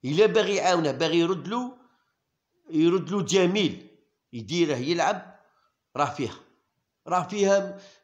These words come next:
ألف بالمية، ماشي مية بالمية، ألف بالمية كاع. ألف، ألف، ألف بليس ألف. راه فيها هو يديها.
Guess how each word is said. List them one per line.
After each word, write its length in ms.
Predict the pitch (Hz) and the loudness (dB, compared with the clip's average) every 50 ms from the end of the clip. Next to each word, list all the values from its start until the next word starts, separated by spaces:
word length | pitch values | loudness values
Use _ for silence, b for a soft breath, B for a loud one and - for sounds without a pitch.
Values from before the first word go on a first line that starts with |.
| B _ - | B _ 0
ألف 180 | 254 208 180 | 2 2 0
بالمية، 500 | 180 185 233 240 220 208 196 180 160 151 | -2 -2 -2 -2 0 0 2 2 2 2
ماشي 420 | 143 143 147 147 143 - 196 220 220 | 0 0 -2 -2 -4 -4 -4 -4 -6
مية 240 | 226 233 240 233 | -2 0 0 0
بالمية، 380 | 214 180 214 202 185 160 139 123 | 0 0 -2 -2 -2 -2 0 0
ألف 300 | - - - 202 185 156 | -2 -2 -2 -4 -4 -4
بالمية 540 | 143 147 180 190 170 160 143 131 117 107 107 | -4 -4 -4 -2 -2 -2 -2 -2 -2 -4 -4
كاع. 300 | 101 117 113 - - - | -6 -8 -10 -10 -2 -2
ألف، 200 | 208 220 196 156 - - - 180 - - - b b b b b b b b _ _ - | -2 -2 -2 -6 -10 -16 -18 -18 -18 -18 -20 b b b b b b b b _ _ -6
ألف، 200 | 233 233 180 202 226 233 220 226 - - - - - | -4 -4 -4 -6 -6 -6 -8 -8 -10 -12 -6 -4 -4
ألف 200 | 254 214 - 214 | -4 -4 -6 -10
بليس 480 | 185 - 208 226 226 - - - - | -14 -10 -8 -6 -6 -6 -6 -4 -4
ألف. 260 | 147 123 - - - - _ _ _ _ _ _ _ _ _ _ _ _ _ _ _ _ _ _ _ _ _ _ _ _ _ - | -4 -4 -4 -10 -18 -20 _ _ _ _ _ _ _ _ _ _ _ _ _ _ _ _ _ _ _ _ _ _ _ _ _ -4
راه 220 | 190 196 170 139 | -2 -2 -2 -2
فيها 220 | - 220 214 196 165 | -2 0 2 4 4
هو 220 | 190 226 220 220 | 2 2 2 0
يديها. 520 | 220 214 165 143 165 170 135 107 - - | -2 -2 -4 -4 -4 -4 -4 -4 -8 -14